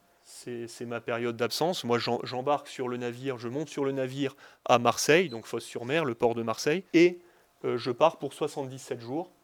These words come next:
Et après, je rentre à la maison. Donc là, par exemple, je suis en vacances, c'est pour ça que je suis ici. Et pendant ce temps-là, le navire continue, bien sûr, et j'ai un collègue qui, qui prend la, ou une collègue en l'occurrence, qui prend le... qui prend la suite, qui fait mon travail. Euh, donc, euh,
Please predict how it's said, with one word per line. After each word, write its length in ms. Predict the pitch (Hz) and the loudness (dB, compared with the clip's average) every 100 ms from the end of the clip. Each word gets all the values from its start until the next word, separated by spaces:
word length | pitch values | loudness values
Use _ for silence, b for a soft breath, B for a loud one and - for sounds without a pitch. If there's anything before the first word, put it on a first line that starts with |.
| _ _ _ _ _ _ - | _ _ _ _ _ _ 2
Et 60 | |
après, 360 | 123 - 143 151 | 2 4 2 4
je 220 | 123 113 | 2 0
rentre 280 | 110 120 - | 0 -2 -2
à 20 | |
la 80 | 117 | -2
maison. 280 | 113 107 90 | -2 -6 -10
Donc 160 | 98 | -4
là, 80 | 117 | -4
par 180 | 113 95 | -2 -4
exemple, 260 | 104 123 135 | -2 -4 -6
je 60 | |
suis 60 | 113 | -6
en 60 | |
vacances, 360 | 104 95 131 151 | -6 -4 -4 -4
c'est 100 | 123 | -10
pour 100 | 110 | -10
ça 120 | - | -10
que 120 | - | -10
je 80 | 110 | -12
suis 100 | - | -12
ici. 220 | 107 - - b b | -14 -16 -18 b b
Et 80 | 131 | -8
pendant 300 | 131 127 127 | -2 2 2
ce 100 | - | 4
temps-là, 240 | 131 180 | 6 6
le 80 | 147 | 6
navire 380 | 131 131 170 - | 2 4 4 4
continue, 400 | 131 - 135 170 | -4 -2 -4 0
bien 160 | 131 | 0
sûr, 320 | 120 185 190 | 0 2 2
et 120 | 127 120 | 2 0
j'ai 140 | 120 | 0
un 80 | 117 | -2
collègue 440 | 120 117 139 175 135 | 0 6 6 6 0
qui, 260 | - 127 | -8 -8
qui 140 | 117 123 | -8 -12
prend 220 | - 143 | 2 2
la, 500 | 143 117 110 104 101 b b b b | 4 4 4 2 -2 b b b b
ou 140 | 120 | 2
une 140 | 123 120 | 2 2
collègue 340 | 120 120 156 | 2 2 2
en 80 | 127 | -2
l'occurrence, 480 | 113 - 113 165 - | -8 -8 -6 -8 -12
qui 120 | 135 | -20
prend 200 | - 143 | -8 -6
le... 380 | 139 123 117 113 | -6 -6 -8 -10
qui 140 | - | -14
prend 140 | 120 127 | -6 -2
la 100 | 123 | -2
suite, 240 | - 156 | -4 -10
qui 120 | - | -10
fait 120 | 127 123 | -8 -6
mon 120 | 117 | -8
travail. 300 | - 117 120 b b _ _ - | -8 -8 -8 b b _ _ -2
Euh, 640 | 131 127 123 123 123 123 | 0 0 -2 -8 -10 -10
donc, 380 | 135 175 170 160 | 0 0 2 2
euh, 200 | 147 | 2